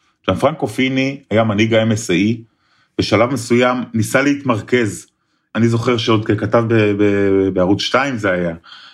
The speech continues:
ליוויתי את הביקור שלו בארץ, כי הוא עשה הכל כדי להתקרב לקהילה היהודית ולישראל,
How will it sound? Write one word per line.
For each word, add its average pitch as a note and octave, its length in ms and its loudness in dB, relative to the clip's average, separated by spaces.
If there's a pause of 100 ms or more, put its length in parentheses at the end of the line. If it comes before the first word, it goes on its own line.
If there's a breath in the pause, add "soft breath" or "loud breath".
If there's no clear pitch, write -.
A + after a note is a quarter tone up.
ליוויתי A2+ 340 2
את A#2 100 -2
הביקור G#2 320 0
שלו A2 260 2
בארץ, B2 500 0
כי - 120 -2
הוא G#2+ 100 2
עשה A2+ 200 0
הכל D3+ 320 -2
כדי A#2+ 180 -4
להתקרב A2 440 0
לקהילה G#2+ 360 0
היהודית G2+ 360 2
ולישראל, F#2 600 2